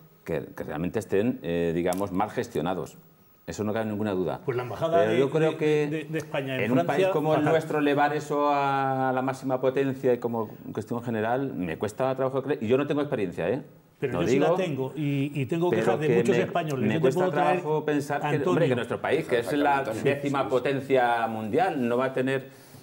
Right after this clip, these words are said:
Speaker 1: mm, resortes para responder a si-, a situaciones. Tú estás contando la tuya personal, mm, negativa en este caso, pero
Speaker 3: Hombre,
Speaker 1: yo
Speaker 3: es un
Speaker 1: creo que
Speaker 3: hecho. Le ha pasado
Speaker 1: por
Speaker 3: a él.
Speaker 1: eso digo que cada uno
Speaker 3: No ha
Speaker 1: cuenta la
Speaker 3: conseguido,
Speaker 1: feria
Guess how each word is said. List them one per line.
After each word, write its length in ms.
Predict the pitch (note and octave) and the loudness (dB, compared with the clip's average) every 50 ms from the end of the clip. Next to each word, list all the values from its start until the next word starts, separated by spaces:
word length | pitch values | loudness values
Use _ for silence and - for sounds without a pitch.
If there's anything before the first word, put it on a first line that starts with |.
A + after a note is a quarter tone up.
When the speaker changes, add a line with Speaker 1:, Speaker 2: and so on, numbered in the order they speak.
| - - - - | -20 -20 -10 -6
Speaker 1:
mm, 400 | A2 A2 A2 A2 A2 A2 G#2+ G#2 | -4 -2 0 0 0 0 -2 -2
resortes 460 | - A#2 A2 - C3+ - C3 - B2 | -2 -4 -4 -2 -4 -4 -2 -4 -4
para 180 | - B2+ A#2 A2 | -4 -4 -4 -4
responder 460 | A2+ A2+ - - G2+ G#2+ A#2+ A#2+ A#2+ | -6 -8 -4 -4 -2 0 0 0 0
a 260 | A2+ A2+ A2 A2 G#2 | 0 0 0 -2 -2
si-, 200 | - - A2+ - | -2 -4 -4 -2
a 120 | - G#2 | -2 -4
situaciones. 560 | - - - G2+ F2+ - C#3+ D#3+ F3 A#2+ - - - - - _ _ _ _ - | -4 -4 -4 -4 -4 -2 -2 -2 -2 -2 -6 -8 -14 -20 -20 _ _ _ _ -18
Tú 80 | - - | -14 -14
estás 160 | - - D#2 - | -10 -10 -8 -8
contando 280 | D#2+ D2+ D2+ D#2 E2 | -8 -8 -6 -4 -4
la 120 | D#2+ D#2+ E2 | -4 -2 -2
tuya 240 | F2+ F2 E2+ D#2+ | -2 -4 -4 -2
personal, 540 | - E2+ E2+ - F#2 G#2+ D3 F3+ F#3+ F#3 - - D2 | -4 -6 -6 -4 -4 -2 -2 -2 -4 -4 -8 -14 -12
mm, 380 | C#2+ C#2+ D2 D2+ D2 D2+ D#2 - - F2+ | -10 -8 -8 -8 -8 -8 -10 -10 -10 -8
negativa 440 | F2 E2+ E2 E2 - - C3 A#2+ A2+ | -6 -4 -4 -4 -2 -2 -2 -2 -2
en 60 | A2 | -4
este 180 | G#2 - G#2 | -4 -6 -4
caso, 300 | F#2+ A2+ B2+ C#3+ E3 D3+ D#3 | -4 -4 -4 -4 -6 -8 -6
pero 340 | - F2 E2+ C#2+ C#2 C#2 B1+ - - _ _ _ _ _ _ _ _ - | -4 -6 -4 -6 -6 -10 -14 -18 -20 _ _ _ _ _ _ _ _ -10
Speaker 3:
Hombre, 200 | - A#2+ A#2+ A#2+ | -6 -4 -2 -2
Speaker 1:
yo 40 | - | -2
Speaker 3:
es 60 | - | -2
un 40 | E2+ | -4
Speaker 1:
creo 80 | F2 E2+ | -4 -2
que 60 | A2 G#2+ | -2 -4
Speaker 3:
hecho. 140 | A2+ C#3+ C#3+ - - - - - - - D#2 D#2 | -4 -4 -8 -14 -20 -20 -20 -20 -20 -12 -10 -6
Le 60 | E2 | -6
ha 60 | E2 | -4
pasado 240 | E2+ F2+ F2+ - F#2 | -4 -4 -4 -2 -2
Speaker 1:
por 80 | F#2+ - | 0 0
Speaker 3:
a 40 | - | 0
él. 60 | D3 | 0
Speaker 1:
eso 100 | D3 B2 | 0 2
digo 160 | A#2+ C3 C3+ | 4 4 4
que 60 | B2+ B2+ | 4 2
cada 200 | B2+ A2+ G2+ G2 | 2 0 0 0
uno 160 | A#2 B2+ B2+ | 2 2 0
Speaker 3:
No 60 | G#2+ | 2
ha 20 | |
Speaker 1:
cuenta 260 | A#2 C3+ C#3+ - C3+ B2+ | 4 2 2 4 2 2
la 80 | B2 | 2
Speaker 3:
conseguido, 200 | B2 B2+ D3 D3 C#3+ | 4 4 2 4 4
Speaker 1:
feria 80 | B2+ | 2